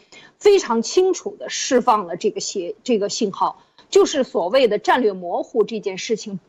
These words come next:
不让它再继续模糊下去，因为中共的挑衅已经太明显了。所以他这个里边讲的这个，所以拜登所说，并不是说我们的政策有任何变化，我们政策没有变化。哎，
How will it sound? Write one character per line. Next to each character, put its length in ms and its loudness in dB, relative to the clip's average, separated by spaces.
不 260 8
让 260 4
它 320 -8
再 420 0
继 260 -6
续 200 -12
模 360 -6
糊 160 2
下 200 -4
去， 380 -2
因 240 6
为 220 6
中 260 2
共 300 2
的 160 4
挑 300 -8
衅 160 -6
已 180 -4
经 240 -2
太 240 -2
明 200 2
显 280 -6
了。 100 -12
所 180 8
以 140 6
他 200 2
这 200 2
个 100 4
里 140 -2
边 200 0
讲 220 -4
的 140 -4
这 140 0
个， 180 4
所 180 0
以 60 2
拜 180 4
登 160 2
所 180 -4
说， 240 -2
并 240 6
不 80 0
是 160 0
说 260 4
我 120 6
们 140 -4
的 80 6
政 240 2
策 160 2
有 120 2
任 200 0
何 160 2
变 180 0
化， 100 0
我 220 6
们 140 4
政 180 4
策 160 0
没 200 -2
有 200 6
变 240 -2
化。 220 -8
哎， 160 2